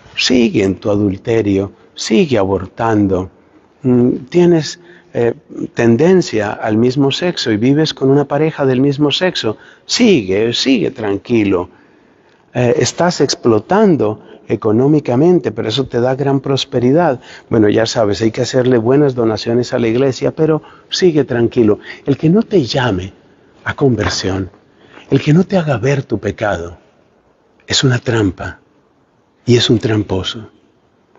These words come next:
El verdadero líder tendrá que desagradarte muchas veces, desagradarte en el sentido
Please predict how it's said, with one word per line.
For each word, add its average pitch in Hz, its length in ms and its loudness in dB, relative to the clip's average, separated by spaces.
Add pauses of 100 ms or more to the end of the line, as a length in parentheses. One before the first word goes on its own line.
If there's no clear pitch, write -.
(220)
El 113 120 4
verdadero 110 560 2
líder 113 440 0 (1120)
tendrá 113 360 2
que 147 160 0
desagradarte 113 960 -2
muchas 98 440 -2
veces, 95 520 -4 (360)
desagradarte 113 800 0
en 131 60 2
el 107 120 2
sentido 104 600 -2